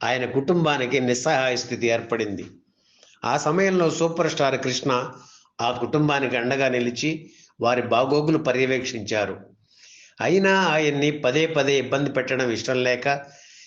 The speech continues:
ఇక చిత్ర నిర్మాణానికి ఫుల్ స్టాప్ పెట్టేసి స్వగ్రామం తిరిగి వెళ్ళిపోవాలని అనుకున్నారు ఆదుర్తి కుటుంబ సభ్యులు. ఆ విషయం హీరో కృష్ణకు తెలిసి తాను ఉన్నానని ధైర్యం చెప్పి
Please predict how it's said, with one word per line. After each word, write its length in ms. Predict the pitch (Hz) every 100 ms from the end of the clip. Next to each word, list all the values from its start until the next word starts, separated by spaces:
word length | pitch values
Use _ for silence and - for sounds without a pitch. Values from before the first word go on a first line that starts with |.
| -
ఇక 260 | 127 131 143
చిత్ర 180 | 139 180
నిర్మాణానికి 720 | 175 160 147 143 139 123 127
ఫుల్ 240 | 131 151
స్టాప్ 360 | 151 151 135 -
పెట్టేసి 720 | 120 139 120 120 117 110 - - - -
స్వగ్రామం 580 | - 127 117 135 156 156
తిరిగి 260 | 151 139 139
వెళ్ళిపోవాలని 760 | 139 131 131 135 131 131 131
అనుకున్నారు 800 | 123 123 131 123 117 110 107 - - - - -
ఆదుర్తి 440 | 117 139 139 - 120
కుటుంబ 320 | 123 120 120
సభ్యులు. 640 | 113 117 95 120 110 - - _ _ _ _ - - -
ఆ 160 | 127
విషయం 400 | 170 190 220 214
హీరో 280 | 170 175 170
కృష్ణకు 440 | 170 147 156 156 147
తెలిసి 600 | 147 139 - 175 196 - - - _ -
తాను 340 | 113 160 156
ఉన్నానని 380 | 165 185 185 175
ధైర్యం 380 | 127 131 147 151
చెప్పి 640 | 135 127 131 127 123 -